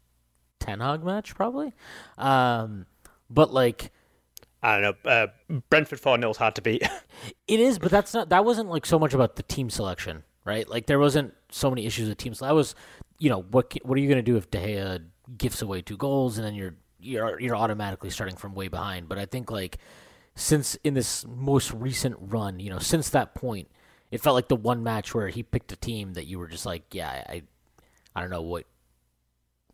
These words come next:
Speaker 1: what we could have possibly expected here other than this." Um, but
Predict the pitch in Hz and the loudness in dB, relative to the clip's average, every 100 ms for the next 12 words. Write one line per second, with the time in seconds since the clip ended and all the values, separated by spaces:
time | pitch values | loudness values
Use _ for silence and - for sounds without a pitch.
0 | 92 87 87 98 - 92 87 _ _ _ | -18 -16 -8 -8 -8 -12 -12 _ _ _
1 | - - - - 110 - 98 82 - 120 | -6 -4 -2 0 -2 -2 -6 -12 -6 -6
2 | 107 - 90 87 90 82 87 82 - - | -6 -8 -8 -6 -8 -8 -8 -10 -12 -16
3 | - - 131 123 117 104 92 135 175 151 | -16 0 6 6 4 -2 -10 4 4 4
4 | 107 | -2